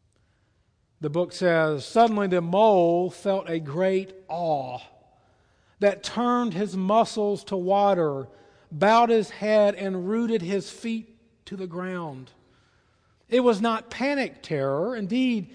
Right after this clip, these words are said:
he felt wonderfully at peace and happy. 'Rat!' he found breath to yell, shaking. 'Are you afraid?'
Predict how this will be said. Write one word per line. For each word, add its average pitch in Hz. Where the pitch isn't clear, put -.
he 240
felt 233
wonderfully 190
at 190
peace 208
and 226
happy. 208
'Rat!' 269
he 196
found 185
breath 160
to 156
yell, 147
shaking. 156
'Are 247
you 294
afraid?' 311